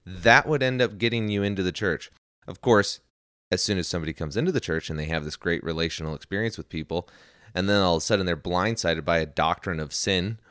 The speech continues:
or they're blindsided by the fact that homosexuality is wrong,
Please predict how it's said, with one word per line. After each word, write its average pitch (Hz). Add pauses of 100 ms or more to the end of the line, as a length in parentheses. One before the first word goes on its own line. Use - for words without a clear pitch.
(140)
or 82
they're 85
blindsided 92
by 87
the 82
fact 85
that 80
homosexuality 87
is 80
wrong, 85